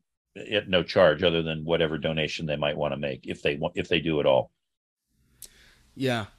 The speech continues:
Speaker 2: Well, I mean, so just to catch everyone up with, with the, what I call the Ken problem, is that Ken has, has that, what Malcolm Gladwell calls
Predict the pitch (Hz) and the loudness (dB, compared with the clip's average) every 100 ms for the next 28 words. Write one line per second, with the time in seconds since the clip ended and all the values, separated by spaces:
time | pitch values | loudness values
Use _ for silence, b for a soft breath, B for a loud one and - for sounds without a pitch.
0 | _ _ _ 123 139 127 - - 143 131 | _ _ _ -2 0 -2 -4 -2 2 2
1 | 107 b b b b - 143 196 - 220 | 0 b b b b 0 4 6 6 4
2 | - 165 147 - - - - - - 123 | 4 6 6 4 -2 -2 -8 -14 -4 0
3 | 127 117 113 104 101 - - - - - | 2 2 0 0 0 -2 -8 -20 -20 -20
4 | - 110 110 104 98 - - - - 110 | -12 -4 -2 0 -4 -8 -18 -20 -10 -6
5 | 101 107 104 98 95 98 98 b b b | -6 -6 -4 -4 -2 -4 -8 b b b
6 | b 110 110 120 - 107 104 98 - 113 | b -4 0 0 -2 -4 -4 -6 -6 -6
7 | 107 98 92 - - - - _ B B | -4 -6 -6 -8 -10 -12 -12 _ B B
8 | B B B B 117 113 110 101 - 113 | B B B B 0 2 4 2 0 2
9 | 110 101 _ - 156 170 170 135 127 120 | 2 -2 _ 2 4 4 4 2 2 2
10 | 117 - - - 110 113 110 - 113 110 | 2 2 0 -2 -4 -2 -2 -2 -2 -2
11 | 95 110 98 107 107 - 107 110 110 113 | -2 -4 -2 0 0 -2 -4 -2 -2 -2
12 | 104 98 - 101 101 101 - | -2 -2 -4 -4 -2 -2 -4